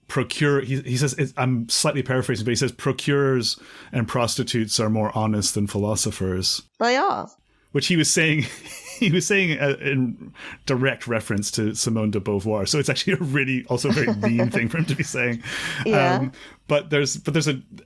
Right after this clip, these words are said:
Speaker 1: a lot of his literature works that way as well. It's a, th-, th-, th-, these people know they're breaking the law, and it creates an honesty about who they are and what, like, why they're doing and what they're doing. There's not, like, a pretense of,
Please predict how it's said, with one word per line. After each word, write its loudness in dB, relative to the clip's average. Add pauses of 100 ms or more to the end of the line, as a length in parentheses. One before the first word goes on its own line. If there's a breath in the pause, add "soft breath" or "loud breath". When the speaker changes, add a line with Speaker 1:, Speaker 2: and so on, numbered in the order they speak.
(240)
Speaker 1:
a 2
lot 4
of -4
his 0
literature 0
works 0
that 0
way 2
as 0
well. 2
It's -2
a, 0
th-, -6 (140)
th-, -16 (360 loud breath)
th-, -2 (220)
these 0
people 2
know 2 (220)
they're 2
breaking 0
the -2
law, -2 (760 soft breath)
and 0
it -2
creates 0
an 0
honesty 0
about -2
who 0
they 2
are 0
and 0
what, -6
like, -2
why 2
they're 0
doing 0
and 2
what 0
they're 0
doing. 0
There's -2
not, 0
like, -2
a -2
pretense -2
of, 0